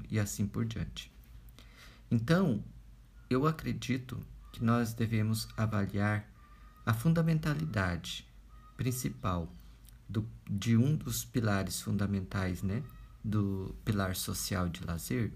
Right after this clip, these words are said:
o direito de ir e vir. Como que isso está na nossa vida hoje? Então, nós estamos vivendo ainda um processo pandêmico da covid dezenove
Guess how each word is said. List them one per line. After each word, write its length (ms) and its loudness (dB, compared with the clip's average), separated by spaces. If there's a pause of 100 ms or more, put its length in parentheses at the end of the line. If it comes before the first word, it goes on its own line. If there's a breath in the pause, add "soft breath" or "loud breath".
o 80 -4
direito 480 0
de 140 0
ir 180 4
e 60 2
vir. 340 -4 (880 loud breath)
Como 240 6
que 160 -2
isso 220 0
está 340 2
na 100 4
nossa 380 -2
vida 340 -10 (300)
hoje? 460 0 (800 loud breath)
Então, 440 2 (400)
nós 280 4
estamos 460 0
vivendo 460 -2 (300)
ainda 380 2
um 40 -4
processo 640 -2 (300)
pandêmico 640 2 (320)
da 140 2
covid 500 -2
dezenove 760 0